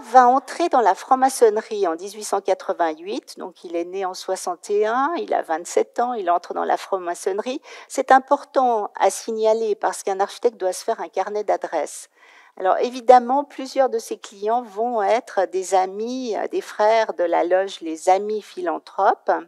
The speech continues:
Euh, les premières commandes, d'ailleurs, émaneront de là. En mille huit cent quatre-vingt-trois, il devient professeur, donc il a une carrière académique également.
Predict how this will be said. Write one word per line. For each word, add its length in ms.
Euh, 420
les 280
premières 400
commandes, 580
d'ailleurs, 400
émaneront 520
de 120
là. 280
En 120
mille 260
huit 120
cent 340
quatre-vingt-trois, 800
il 140
devient 420
professeur, 720
donc 200
il 80
a 40
une 120
carrière 320
académique 680
également. 540